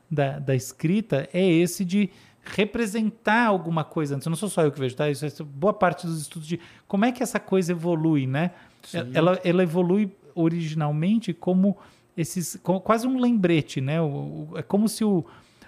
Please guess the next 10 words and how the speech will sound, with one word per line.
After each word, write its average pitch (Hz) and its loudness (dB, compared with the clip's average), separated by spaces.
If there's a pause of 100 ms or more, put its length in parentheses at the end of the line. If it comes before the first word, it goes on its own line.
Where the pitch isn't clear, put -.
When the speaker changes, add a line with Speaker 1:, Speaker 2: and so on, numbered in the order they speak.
(120)
Speaker 1:
o 165 -4
surgimento 185 2
da 156 2
es-, - -2
não 233 4
surgimento, 175 -2
mas 156 -2
rapidamente 202 0
a - 4
escrita 196 -2